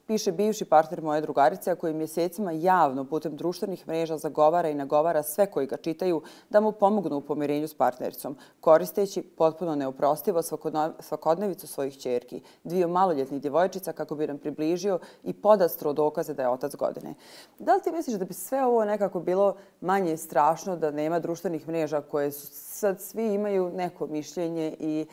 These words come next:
mnogo toga se može, što bi rekli, podastrati pred javnost?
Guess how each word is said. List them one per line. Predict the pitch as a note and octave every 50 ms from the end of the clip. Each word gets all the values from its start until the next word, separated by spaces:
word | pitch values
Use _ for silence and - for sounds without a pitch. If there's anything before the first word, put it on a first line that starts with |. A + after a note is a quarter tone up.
| - - _ -
mnogo | F3+ F3+ F3+ E3 D#3+
toga | D#3+ F3+ E3+ E3
se | D#3+ - E3
može, | D3 D#3+ E3 D#3+ D#3 - - -
što | - - - E3+
bi | D#3+ D#3
rekli, | E3+ D#3+ D#3 F3 E3
podastrati | - E3 D3+ D3 D#3 D3+ - - - E3 C#3+ - D#3 D3 - - - - - - D#3+ D#3+ D3+
pred | - D#3 D3+ D#3+
javnost? | D#3 C#3+ C#3 C#3+ D3+ D3 D3 - -